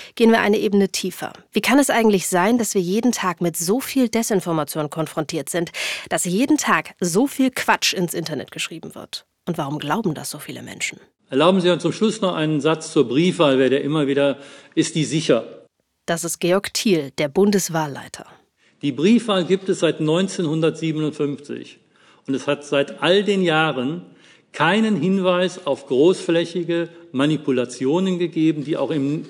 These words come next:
Speaker 2: entferntesten in den, äh, Bereich hineingekommen wären, wo die Wahl nicht sicher und valide abgelaufen wäre.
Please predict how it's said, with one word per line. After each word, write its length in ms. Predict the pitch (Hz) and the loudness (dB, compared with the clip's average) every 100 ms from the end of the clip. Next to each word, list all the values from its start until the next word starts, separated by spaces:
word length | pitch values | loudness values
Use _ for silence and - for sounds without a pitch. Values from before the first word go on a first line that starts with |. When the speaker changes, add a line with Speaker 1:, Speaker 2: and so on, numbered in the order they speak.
| - _ - | -18 _ -10
Speaker 2:
entferntesten 1000 | 147 131 - 190 214 208 180 - 175 175 - - - - | -6 -4 0 0 0 -2 -4 -4 -4 -4 -8 -20 -20 -6
in 160 | 156 151 | 0 2
den, 320 | 151 143 - | 0 -2 -6
äh, 100 | 151 | -6
Bereich 460 | 139 127 135 175 - | -4 -2 0 0 0
hineingekommen 680 | 156 147 156 151 156 143 139 | 0 0 0 -2 0 -2 0
wären, 200 | 135 127 | 0 0
wo 80 | |
die 200 | 127 131 | -2 -2
Wahl 440 | 127 127 143 160 156 - - - | -2 0 2 0 -2 -12 -20 -6
nicht 340 | 127 165 160 | -2 0 -2
sicher 460 | - 107 156 156 175 | -8 -6 -4 2 2
und 160 | 135 120 | 0 -2
valide 480 | 117 117 139 147 | -2 -2 -2 -2
abgelaufen 600 | 127 - 107 101 107 - | -4 -6 -6 -6 -8 -12
wäre. 180 | - - | -12 -14